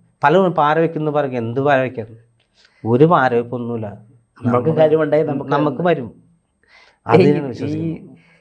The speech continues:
Speaker 2: എങ്ങനെയാണ് ഇത്രയും പോസിറ്റീവായിട്ട് ചിന്തിക്കാൻ പറ്റുന്നത്?
Speaker 1: അനുഭവം ജീവിതത്തിലുള്ള, ഞാൻ കരയും, ഭയങ്കര ഇമോഷണലാണ്.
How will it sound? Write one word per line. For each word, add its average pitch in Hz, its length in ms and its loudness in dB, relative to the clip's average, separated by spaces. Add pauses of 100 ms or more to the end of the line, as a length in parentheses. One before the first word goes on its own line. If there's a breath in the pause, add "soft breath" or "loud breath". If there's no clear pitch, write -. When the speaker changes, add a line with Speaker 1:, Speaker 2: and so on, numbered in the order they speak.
(140 soft breath)
Speaker 2:
എങ്ങനെയാണ് 190 360 4
ഇത്രയും 170 280 -6 (180)
പോസിറ്റീവായിട്ട് 170 680 2
ചിന്തിക്കാൻ 143 380 -4
പറ്റുന്നത്? 113 320 -10 (840)
Speaker 1:
അനുഭവം 170 360 0
ജീവിതത്തിലുള്ള, 131 500 -4 (360)
ഞാൻ 156 120 -2
കരയും, 170 200 0
ഭയങ്കര - 380 -14
ഇമോഷണലാണ്. 156 540 -4